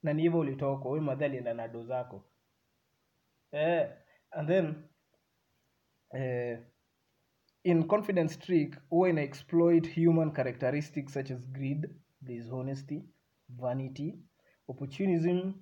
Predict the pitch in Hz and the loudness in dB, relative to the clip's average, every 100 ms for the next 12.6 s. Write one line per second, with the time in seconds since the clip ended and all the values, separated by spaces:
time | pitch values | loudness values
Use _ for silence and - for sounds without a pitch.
0 | - 127 135 143 147 151 151 - 123 120 | -10 -4 0 4 4 2 -4 -14 -12 -4
1 | 131 135 143 135 117 113 - 117 123 139 | -4 -4 -6 -6 -8 -10 -14 -16 -10 -6
2 | 147 143 143 143 135 120 - 127 139 156 | -4 -4 -4 -4 -4 -8 -10 -4 -2 -2
3 | 156 160 151 135 127 127 131 135 131 127 | -2 -4 -4 -8 -8 -8 -8 -8 -10 -12
4 | 127 117 117 _ _ _ _ 143 147 147 | -12 -14 -16 _ _ _ _ -10 -6 -4
5 | 156 160 143 - _ _ 143 135 135 135 | -4 -4 -6 -12 _ _ -10 -8 -10 -12
6 | 113 117 120 113 - _ _ _ _ _ | -16 -14 -12 -12 -16 _ _ _ _ _
7 | _ _ _ _ _ _ _ _ _ _ | _ _ _ _ _ _ _ _ _ _
8 | - 127 131 127 120 123 120 117 _ _ | -16 -10 -8 -6 -6 -6 -6 -10 _ _
9 | _ - _ _ _ _ _ _ 139 143 | _ -20 _ _ _ _ _ _ -10 -2
10 | 156 160 139 135 - 135 127 113 - _ | 0 0 0 -4 -6 -8 -8 -12 -20 _
11 | _ _ _ _ _ _ _ _ _ _ | _ _ _ _ _ _ _ _ _ _
12 | 127 131 143 131 120 113 | -10 -6 -4 -4 -6 -10